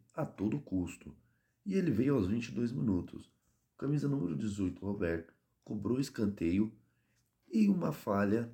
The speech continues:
da defesa. O camisa número doze, Danilo, acabou fazendo gol contra e dando números finais à partida.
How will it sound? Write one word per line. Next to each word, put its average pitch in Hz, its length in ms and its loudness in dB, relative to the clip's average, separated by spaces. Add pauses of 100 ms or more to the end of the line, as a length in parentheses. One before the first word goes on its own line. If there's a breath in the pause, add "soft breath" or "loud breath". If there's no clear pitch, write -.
(120)
da 95 140 0
defesa. 90 640 -2
O 277 100 -6
camisa 139 400 -2
número 113 380 0
doze, 98 640 0 (600)
Danilo, 107 600 2
acabou 139 240 -4
fazendo 135 340 -2
gol 139 280 0
contra 104 800 -2 (600)
e - 40 -8
dando 113 320 2
números 101 520 2
finais 82 560 -2
à 85 80 -4
partida. 78 640 -6